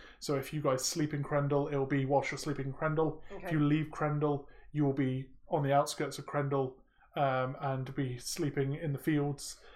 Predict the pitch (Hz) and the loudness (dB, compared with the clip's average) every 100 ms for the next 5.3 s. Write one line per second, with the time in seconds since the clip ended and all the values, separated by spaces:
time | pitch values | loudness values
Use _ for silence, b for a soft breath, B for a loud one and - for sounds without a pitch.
0 | B B 143 139 135 131 131 127 135 139 | B B -2 0 2 4 4 4 2 -2
1 | - 135 135 123 - - 143 135 131 131 | -4 0 2 2 -2 -2 -2 -2 -4 -6
2 | - 147 135 - 220 156 160 160 143 151 | -2 -2 -2 -10 -6 -2 -2 -2 -4 0
3 | 135 131 - 135 131 b b b b 147 | 0 0 0 0 -2 b b b b -2
4 | 131 127 127 151 - - 143 135 143 - | 0 0 -2 -6 -8 -8 -4 -4 -4 -2
5 | 156 170 | 0 0